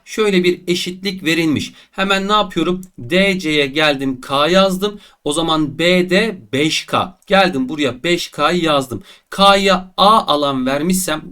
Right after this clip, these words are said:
beş K'ya beş tane A alanı vereceğim. Toplam alanımız A B C alanı altı tane A yaptı. Bu da kaça eşitmiş? Altmışa. O zaman A buradan kaç geldi? On.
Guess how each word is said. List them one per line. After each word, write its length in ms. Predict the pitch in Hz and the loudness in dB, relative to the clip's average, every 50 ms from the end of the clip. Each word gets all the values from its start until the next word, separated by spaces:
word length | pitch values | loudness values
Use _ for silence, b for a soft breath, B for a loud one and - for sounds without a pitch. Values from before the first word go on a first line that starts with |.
| - - | -6 -2
beş 300 | 180 208 202 - - - | -2 0 0 -2 -6 -8
K'ya 500 | - 165 151 151 165 185 185 185 185 - | -6 -2 0 0 2 0 -2 -2 -2 0
beş 300 | 196 220 220 - - - | 2 2 2 0 -4 -6
tane 380 | - 156 151 165 185 185 185 - | -4 -4 -2 -2 -2 -4 -2 0
A 280 | 156 170 180 190 180 185 | 2 4 6 4 4 4
alanı 320 | 139 139 139 135 151 156 | 0 0 0 0 0 0
vereceğim. 400 | 143 127 123 120 123 131 104 90 B B B B B B - | 0 0 -2 -2 -2 -4 -4 -6 B B B B B B -2
Toplam 560 | - 208 208 202 208 196 190 185 185 - - | 0 0 0 0 0 0 0 0 0 -2 -4
alanımız 560 | - 165 175 180 180 185 185 180 175 - - - | -2 0 2 2 4 4 2 2 0 -2 -4 -4
A 260 | - 147 151 156 151 | -2 0 0 0 0
B 200 | 151 160 165 165 | -2 -2 -4 -2
C 240 | 160 - 190 185 180 | -2 0 0 0 2
alanı 420 | 185 147 151 160 160 156 151 156 - | 2 0 0 2 0 0 -2 -4 -4
altı 400 | - 139 139 139 135 131 220 196 | -4 0 2 2 0 0 -6 -10
tane 420 | 185 - 160 151 143 131 117 - - - | -8 -4 -2 -2 -2 -2 -4 -6 -6 -4
A 200 | 113 123 139 156 | -2 0 2 2
yaptı. 440 | 175 185 185 185 - 214 220 214 214 B B B B - | 2 0 -2 -2 -2 -4 -4 -4 -4 B B B B -8
Bu 80 | 185 180 | -2 0
da 140 | 190 185 | 0 0
kaça 280 | 185 - 170 170 - 202 | 0 -4 -6 -4 -2 -2
eşitmiş? 560 | 190 185 185 - 180 - 196 202 190 185 - - | -2 -2 -2 -6 -8 -8 -6 -6 -6 -6 -8 -6
Altmışa. 600 | - 131 139 - - 151 135 120 - - - - B B B B B | -4 -4 -4 -4 -4 -4 -4 -4 -2 -4 -6 -8 B B B B B
O 60 | 143 | -6
zaman 280 | 147 156 156 151 - - | -4 -2 -2 -2 -4 -2
A 260 | - 160 175 185 185 180 | 2 4 4 4 4 2
buradan 320 | 175 175 160 170 160 156 | -2 -2 0 -2 -2 -2
kaç 320 | - 180 180 180 185 - | -2 -4 -4 -4 -4 -4
geldi? 420 | - 170 156 151 147 156 180 185 185 | -4 -2 0 0 0 -2 -4 -6 -4
On. 260 | - 127 120 - B | -4 -4 -4 -4 B